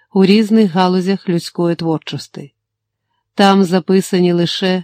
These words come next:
най-най. Нобелівські лауреати, засновники наукових шкіл, володарі золотої бутси, чемпіони світу і олімпійські чемпіони.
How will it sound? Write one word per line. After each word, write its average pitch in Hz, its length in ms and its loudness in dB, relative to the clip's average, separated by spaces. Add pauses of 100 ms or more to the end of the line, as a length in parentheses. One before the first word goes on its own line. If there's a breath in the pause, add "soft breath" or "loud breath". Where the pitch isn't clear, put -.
(140)
най-най. 165 720 0 (840)
Нобелівські 202 840 2
лауреати, 185 800 -2 (260)
засновники 185 760 0
наукових 170 480 -2
шкіл, 190 460 -6 (600 soft breath)
володарі 220 640 4
золотої 196 520 2
бутси, 165 640 -4 (340 soft breath)
чемпіони 220 580 4
світу 214 440 -2
і 202 180 2
олімпійські 196 600 0
чемпіони. 165 760 -2